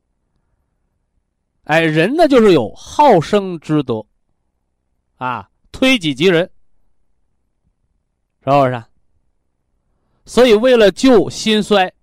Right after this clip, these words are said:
肝脏不怕牺牲自己，所以那个心衰的人为什么会肝肿大、肝硬化呀？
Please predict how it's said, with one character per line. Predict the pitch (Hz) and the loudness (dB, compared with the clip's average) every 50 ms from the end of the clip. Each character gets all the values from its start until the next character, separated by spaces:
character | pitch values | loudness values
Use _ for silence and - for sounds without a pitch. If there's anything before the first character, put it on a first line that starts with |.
| _ _ _ _ _ _ _ _ _ _ _ _ _ _ _ _ _ _ _ _ _ _ _ _ _ _ - | _ _ _ _ _ _ _ _ _ _ _ _ _ _ _ _ _ _ _ _ _ _ _ _ _ _ -4
肝 | 202 196 196 202 | -2 -2 -2 0
脏 | 202 214 196 170 - - _ _ _ | 0 0 -2 -2 -4 -10 _ _ _
不 | _ 180 190 | _ -4 -4
怕 | - 202 185 165 | -2 -4 -4 -4
牺 | - - 185 180 | -4 -2 -2 -2
牲 | 156 170 160 160 | 0 0 -2 -2
自 | 147 160 147 | -2 -2 -4
己， | 110 98 - _ _ _ _ _ _ _ _ _ _ _ _ _ _ _ _ _ _ _ _ _ _ _ _ _ _ | -4 -8 -14 _ _ _ _ _ _ _ _ _ _ _ _ _ _ _ _ _ _ _ _ _ _ _ _ _ _
所 | - - 202 214 | -4 0 2 2
以 | 196 175 | 2 2
那 | 185 202 | 0 -2
个 | 190 180 | -2 -4
心 | - - - 214 214 208 | -4 -2 -2 -2 -2 0
衰 | - 202 185 180 | 0 0 0 0
的 | 180 175 147 | 0 0 0
人 | 131 139 196 - _ _ _ _ _ | 0 -2 -4 -6 _ _ _ _ _
为 | 208 220 | 0 0
什 | 190 170 170 | 0 0 -2
么 | 175 170 | -4 -2
会 | 170 175 151 | -2 -2 -2
肝 | - - 180 175 175 160 | -2 -2 -2 -2 -2 -4
肿 | 143 120 110 123 | -6 -8 -6 -6
大、 | 156 147 139 | -6 -6 -6
肝 | 123 - 151 147 151 | -4 -4 -2 -2 -2
硬 | 151 147 139 | -2 -2 -2
化 | 127 160 156 143 131 | 0 0 -2 -2 -4
呀？ | 113 104 _ | -10 -14 _